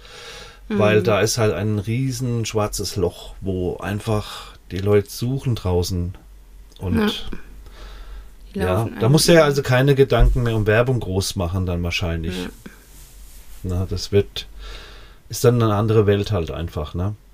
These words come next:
Speaker 2: Ja.
Speaker 1: Aber du bist halt auch wieder in dem Stundending, das kenn ich ja jetzt auch als Dienstleister, ne? Also
Speaker 2: Mhm.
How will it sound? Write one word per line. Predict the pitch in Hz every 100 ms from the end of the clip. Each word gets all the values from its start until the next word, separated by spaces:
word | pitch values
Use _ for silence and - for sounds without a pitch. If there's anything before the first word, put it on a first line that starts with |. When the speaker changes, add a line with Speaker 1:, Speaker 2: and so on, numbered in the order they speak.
| - - - - -
Speaker 2:
Ja. | 190 185 -
Speaker 1:
Aber | - 107 151
du | 165
bist | 180 170
halt | 175
auch | 160 151
wieder | 156 156
in | 143
dem | 143
Stundending, | - - - - 147 143 113 95 95 95
das | 92 -
kenn | 113 113
ich | 107
ja | 101
jetzt | 98 -
auch | 120 117
als | - - - -
Dienstleister, | 107 101 - - 92 82 85 - 80
ne? | 78 104 123
Also | 101 101 101 98 98 98
Speaker 2:
Mhm. | 208 190 185 190